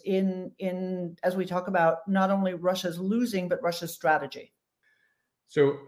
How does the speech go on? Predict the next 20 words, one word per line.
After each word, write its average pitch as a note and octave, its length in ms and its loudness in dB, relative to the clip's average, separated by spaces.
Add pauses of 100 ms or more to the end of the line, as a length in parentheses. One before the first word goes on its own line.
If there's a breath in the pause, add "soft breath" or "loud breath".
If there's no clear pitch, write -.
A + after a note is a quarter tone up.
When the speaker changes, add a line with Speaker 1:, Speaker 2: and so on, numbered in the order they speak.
Speaker 2:
uh, D3+ 180 0
first E3+ 220 0
of C3+ 60 -2
all, A#2 180 0
as B2 140 -2
you B2 100 -6
say, A2+ 380 2
the A2+ 100 -4
good C#3+ 180 2
news C3+ 260 0
is A2+ 280 -2
that A2 160 -6
the A2+ 80 -12
Ukrainians A#2+ 680 -2
have G#2+ 280 -6
won A2+ 240 0
the A#2+ 60 2
Battle G#2+ 340 -2
of A2 140 -10
Kyiv, G2 400 -10